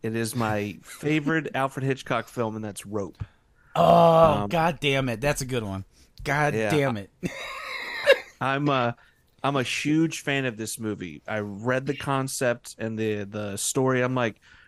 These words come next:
Speaker 1: "Okay, let's see how they pull this off." And it's done really, really well. And what's even more impressive is it feels like a play,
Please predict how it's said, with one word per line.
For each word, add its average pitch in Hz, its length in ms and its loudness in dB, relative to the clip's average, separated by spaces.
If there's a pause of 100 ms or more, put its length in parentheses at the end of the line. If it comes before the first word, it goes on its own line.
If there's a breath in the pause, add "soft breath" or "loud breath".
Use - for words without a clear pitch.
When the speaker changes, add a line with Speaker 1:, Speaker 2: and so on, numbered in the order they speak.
(160 soft breath)
Speaker 1:
"Okay, 135 360 0
let's 151 160 -2
see 156 100 -2
how 143 140 0
they 127 120 -2
pull 127 220 -6
this 123 160 -8
off." 127 240 -2
And 135 140 0
it's 127 180 0
done 131 380 -2
really, 127 320 -2
really 117 320 -6
well. 104 340 -2
And 123 140 -6
what's 147 180 -6
even 185 220 -6
more 170 240 -2
impressive 107 580 -4 (460 soft breath)
is 120 420 0
it 131 160 0
feels 170 400 -4
like 135 180 -2
a 113 60 -10
play, 117 520 -4